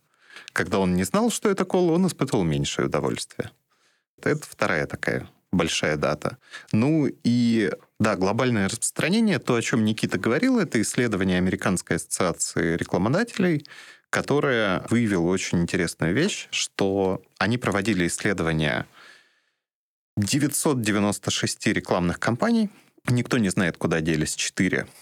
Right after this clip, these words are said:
которые, казалось бы, должны быть до ровного счёта.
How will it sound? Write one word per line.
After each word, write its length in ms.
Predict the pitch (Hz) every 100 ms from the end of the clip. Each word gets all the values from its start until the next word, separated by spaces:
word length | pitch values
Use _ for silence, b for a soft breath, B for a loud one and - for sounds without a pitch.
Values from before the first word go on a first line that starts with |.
| B
которые, 340 | - - 87 -
казалось 400 | 90 95 87 76
бы, 100 | 78
должны 360 | 78 82 -
быть 160 | 78 78
до 120 | 85
ровного 340 | 82 76 82 101
счёта. 520 | - 208 190 156